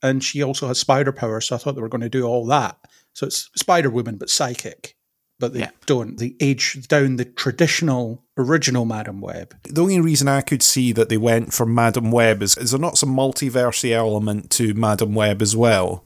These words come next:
Speaker 3: in the comics? Or am I making that up in my head?
Speaker 1: Yeah, she gets involved in the Spider-Verse event.
Speaker 3: Yeah, so the Spider-Verse events and things, the only reason that I thought they potentially went down a sort of Madam Web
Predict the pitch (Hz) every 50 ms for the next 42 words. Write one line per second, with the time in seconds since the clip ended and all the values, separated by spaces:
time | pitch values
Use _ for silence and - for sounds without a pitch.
0 | _ _ _ - 117 113 101 98 - - 117 101 95 95 - - - - - -
1 | - 110 107 107 107 107 113 117 113 107 - - 110 107 107 104 104 101 101 -
2 | - 110 104 101 98 98 92 92 101 98 - 147 131 113 - - 147 185 180 -
3 | 180 165 151 160 156 147 135 143 131 127 120 - - 127 120 123 123 117 123 117
4 | 117 - - 113 113 107 104 107 113 - - - - - _ _ _ - 240 220
5 | 180 127 104 95 - - 151 156 147 - - 190 196 185 165 156 170 160 147 -
6 | 135 139 131 127 - - 127 120 - 147 127 120 - 156 170 180 190 208 196 180
7 | 156 151 151 135 143 143 135 120 120 - - 131 127 - 131 - - - - -
8 | 120 123 127 - - 139 123 117 120 120 120 107 120 117 113 113 101 - 143 120
9 | - 113 113 101 101 117 117 120 113 113 104 120 110 113 113 113 113 113 110 104